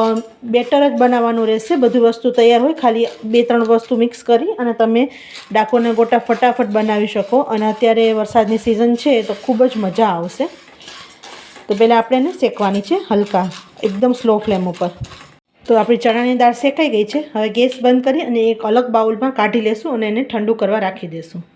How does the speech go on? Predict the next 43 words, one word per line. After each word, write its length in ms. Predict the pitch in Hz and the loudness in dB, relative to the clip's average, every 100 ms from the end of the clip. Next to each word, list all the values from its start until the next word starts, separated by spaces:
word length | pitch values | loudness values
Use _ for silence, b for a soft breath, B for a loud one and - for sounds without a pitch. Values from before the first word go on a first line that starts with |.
| _ _ 214 | _ _ -2
હવે 240 | 226 269 | 0 2
ઈ 120 | 269 294 | 0 -2
જ 120 | - | -2
પેનમાં, 420 | 254 240 247 311 233 | 0 0 0 -4 -6
આપણું 220 | 226 233 | -4 0
પેન 360 | 254 254 269 | 0 2 2
બંધ 240 | 247 269 294 | 2 2 2
છે 160 | 285 | 0
પણ 240 | 311 247 233 | 0 0 0
ગરમ 280 | 214 226 247 | 2 2 2
છે, 140 | 302 | 2
આપણે 220 | 233 247 | 0 0
ઈ 120 | 254 | 0
જ 120 | 277 - | 0 0
પેનમાં 280 | 240 247 262 | 0 0 -2
એક 100 | 226 | -4
સ્પેશિયલ 440 | - 254 302 269 | 0 0 2 2
મસાલો 400 | 226 254 254 254 | 0 0 0 2
તૈયાર 280 | 247 226 226 | 2 2 2
કરવાનો 420 | 226 220 214 214 | 0 0 0 -2
છે. 160 | 208 311 B B B B B | -2 -4 B B B B B
જે, 260 | 240 277 285 | 2 2 2
અ, 320 | 240 226 226 | 0 0 0
ડાકોરના 600 | 226 233 233 285 262 285 | 2 0 2 0 2 0
જે 140 | 285 | 2
ગોટા 340 | 277 220 214 269 | 2 2 2 0
બનાવે 460 | 233 247 269 294 | 0 0 0 -2
ને, 80 | 330 | -4
એમાં 300 | - 247 254 | -4 0 0
એ 40 | 254 | 0
સ્પેશિયલ 420 | 254 247 285 240 | -2 -2 0 0
મસાલો 340 | 233 262 254 | 2 2 2
નાખે 280 | 240 226 254 | 2 0 -2
છે, 120 | 330 | -2
જેના 240 | 254 233 233 | -2 0 0
હિસાબે 540 | 240 247 240 262 277 | -2 -2 -2 -2 -4
ઈ 100 | 240 | -6
બહુ 300 | 220 226 247 | 0 2 2
જ 40 | 262 - | 0 -2
ટેસ્ટી, 580 | 247 226 - - 285 311 | -2 -2 -4 -6 -6 -6
અ, 300 | 220 214 220 | -8 -6 -6
બને 300 | 202 202 196 | -2 -2 -2
છે. 180 | 196 | -6